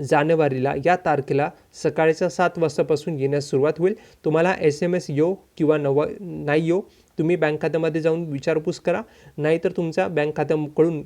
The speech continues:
एसएमएस येईल, त्या एसएमएसच्या भरोश्यावर तुम्ही वाट बघू शकता.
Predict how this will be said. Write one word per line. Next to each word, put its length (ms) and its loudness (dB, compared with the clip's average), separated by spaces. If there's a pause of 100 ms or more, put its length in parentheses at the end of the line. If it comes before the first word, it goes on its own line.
एसएमएस 420 0
येईल, 240 0
त्या 140 2
एसएमएसच्या 480 0
भरोश्यावर 560 2
तुम्ही 220 -2
वाट 220 2
बघू 260 2
शकता. 360 -4